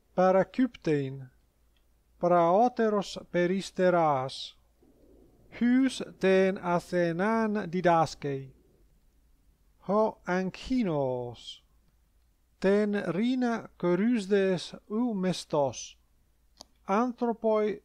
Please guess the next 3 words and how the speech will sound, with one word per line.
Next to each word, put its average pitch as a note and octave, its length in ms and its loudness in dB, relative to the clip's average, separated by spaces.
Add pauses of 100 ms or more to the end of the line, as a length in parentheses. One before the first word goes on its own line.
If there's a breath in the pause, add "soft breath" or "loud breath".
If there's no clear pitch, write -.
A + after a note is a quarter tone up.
(140)
οὐ G3 200 -4
τιδανοί, F3 880 0 (1200)
ἄνθρωπος G#3+ 760 -2